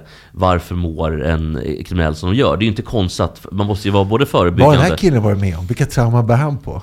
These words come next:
Speaker 1: Ja, men
Speaker 2: Är,
Speaker 1: det,
Speaker 2: är det det du
Speaker 1: det,
Speaker 2: försöker
Speaker 1: det,
Speaker 2: säga?
Speaker 1: nej, felet är, det, det Daniel Eliasson gör är att han, det är ett feltänk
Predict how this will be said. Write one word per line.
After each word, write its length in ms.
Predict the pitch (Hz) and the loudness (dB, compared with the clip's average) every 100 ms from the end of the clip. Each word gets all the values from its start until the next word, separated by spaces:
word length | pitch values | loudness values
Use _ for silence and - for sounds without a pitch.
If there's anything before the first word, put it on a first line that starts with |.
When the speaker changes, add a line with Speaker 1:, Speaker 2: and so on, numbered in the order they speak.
| - | -4
Speaker 1:
Ja, 80 | |
men 120 | 117 131 | 2 2
Speaker 2:
Är, 80 | |
Speaker 1:
det, 100 | 156 | 4
Speaker 2:
är 20 | 147 | 6
det 60 | |
det 0 | |
du 80 | 147 | 6
Speaker 1:
det, 40 | 165 | 6
Speaker 2:
försöker 220 | 143 120 | 4 4
Speaker 1:
det, 40 | |
Speaker 2:
säga? 160 | 156 90 | 4 2
Speaker 1:
nej, 280 | 127 131 156 | 2 2 2
felet 400 | 156 156 170 165 | 2 0 0 0
är, 120 | 120 | 0
det, 100 | 110 | 0
det 160 | 107 117 | 0 2
Daniel 180 | 117 120 | 4 4
Eliasson 280 | 131 143 | 2 2
gör 120 | 113 87 | 2 4
är 120 | 90 | 2
att 160 | 85 | 0
han, 300 | - 98 90 | -2 -2 -2
det 60 | 92 | -2
är 40 | 104 | -2
ett 60 | - | -2
feltänk 800 | 135 110 92 - 98 71 - | -2 0 -2 -2 -4 -4 -12